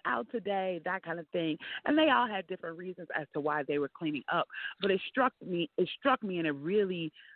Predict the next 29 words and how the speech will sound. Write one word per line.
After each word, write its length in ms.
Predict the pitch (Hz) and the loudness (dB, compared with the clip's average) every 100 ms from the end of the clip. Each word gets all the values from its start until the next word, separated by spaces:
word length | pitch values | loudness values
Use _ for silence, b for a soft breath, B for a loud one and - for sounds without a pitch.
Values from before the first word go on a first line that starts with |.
| - | 2
like, 260 | 175 147 - 143 _ 147 131 | 4 4 -2 -18 _ -8 2
bothered 420 | 175 196 185 170 | 4 4 0 -6
me 160 | 156 156 | -8 -10
to 80 | 165 | -10
my 180 | 143 143 _ | -8 -8 _
soul 300 | 185 202 175 151 | -4 -2 -2 -2
that 120 | 143 | -4
it's 140 | 151 | -4
like, 160 | 160 135 | -8 -8
when 160 | 131 147 - | -6 -4 -2
I'm 200 | 180 196 | -2 -4
trying 220 | - 156 | -6 -8
to 60 | |
clean 240 | 147 - 147 | -6 -2 0
up 120 | 123 - | 0 2
our 200 | 185 214 | 4 4
community, 560 | 185 160 147 139 127 - B B B | 0 -6 -6 -4 -6 -8 B B B
I 140 | 175 | 2
can't 280 | 160 175 143 | 2 -4 -4
get 160 | 156 151 | -6 -6
any 380 | 151 151 143 120 - | -6 -6 -6 -8 -6
unprompted. 800 | 185 185 - 208 277 - 160 147 B B B | -6 -6 -4 -2 -2 -2 -4 -4 B B B
These 160 | 208 220 | -6 0
people 220 | 262 208 | 0 2
have 160 | 190 165 | 2 2
come 240 | - 196 190 | 0 -2 0
out, 180 | 160 135 | -2 -2
spent 200 | 180 156 | -8 -4
their 160 | 131 | -4